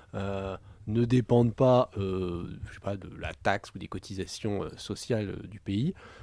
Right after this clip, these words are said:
Bon, bah, euh, les aptitudes, si, euh, il n'y a pas quelque chose qui modifie les aptitudes dans ce qu'on regarde comme politique économique, alors on peut les considérer comme exogènes. Euh, ensuite, euh,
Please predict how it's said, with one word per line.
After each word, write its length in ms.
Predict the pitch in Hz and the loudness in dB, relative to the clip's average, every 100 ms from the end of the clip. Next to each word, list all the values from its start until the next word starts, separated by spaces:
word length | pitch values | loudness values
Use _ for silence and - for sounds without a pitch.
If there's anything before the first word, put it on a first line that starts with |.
| - - | -14 -6
Bon, 160 | 95 - | -6 -6
bah, 300 | 110 98 95 104 | -10 -10 -10 -12
euh, 380 | 104 104 104 | -12 -14 -10
les 220 | 101 101 104 | -6 0 -2
aptitudes, 580 | - 110 - 143 165 | -2 -8 2 4 4
si, 480 | 139 - 123 131 135 | 0 -4 0 6 8
euh, 160 | 120 113 | 8 8
il 40 | |
n'y 60 | 110 | 6
a 60 | |
pas 140 | - 113 | 4 2
quelque 260 | - 120 | 2 -2
chose 300 | - 139 135 | 2 4 4
qui 160 | - 117 | 2 2
modifie 420 | 113 110 107 131 | 2 0 -6 -2
les 180 | 117 107 | 0 0
aptitudes 520 | 104 - 104 - 120 | -2 -4 -12 -8 -6
dans 240 | 110 107 95 | -4 -4 -6
ce 120 | - | -6
qu'on 200 | 113 101 | -6 -6
regarde 440 | 98 107 117 107 | -2 4 4 4
comme 160 | - 98 | -4 -4
politique 320 | - 95 - | -4 -6 -6
économique, 420 | 101 90 92 131 | -6 -4 -4 -2
alors 160 | 110 - | -2 -4
on 40 | |
peut 140 | - 98 | -6 -8
les 60 | |
considérer 500 | - 87 - 95 104 | -8 -10 -6 -4 -4
comme 300 | 117 107 101 - | -4 -4 -6 -6
exogènes. 400 | 110 101 92 90 _ _ - - - - - - | -10 -10 -12 -14 _ _ -20 -20 -20 -20 -20 -8
Euh, 680 | 107 101 95 95 95 98 95 - - - _ - | -4 -4 -6 -8 -8 -8 -10 -14 -20 -20 _ -8
ensuite, 640 | 107 92 - 160 185 - 139 120 | -4 -4 -4 -4 -4 -6 -8 -2
euh, 640 | 113 110 104 104 101 | 0 0 -2 -2 -4